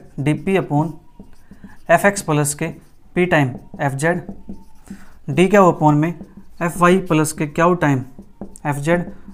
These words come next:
is equal to डी एफ upon zero, ठीक है। आपको चार पिट ऑक्सिलरी इक्वेशन अब याद हो चुकी होगी, ठीक है जी।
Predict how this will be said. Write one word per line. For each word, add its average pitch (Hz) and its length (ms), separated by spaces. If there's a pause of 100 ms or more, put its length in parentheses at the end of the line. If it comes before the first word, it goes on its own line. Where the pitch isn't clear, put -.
(140)
is 139 160
equal 143 320
to 147 120 (340)
डी 151 140
एफ 160 140
upon 143 300 (300)
zero, 123 220 (640)
ठीक 143 160
है। 170 60 (800)
आपको 147 300
चार 151 220
पिट 151 180
ऑक्सिलरी 143 300
इक्वेशन 139 360
अब 143 200 (360)
याद 143 220
हो 135 140
चुकी 143 280
होगी, 131 280 (380)
ठीक 135 180
है 147 60
जी। 147 160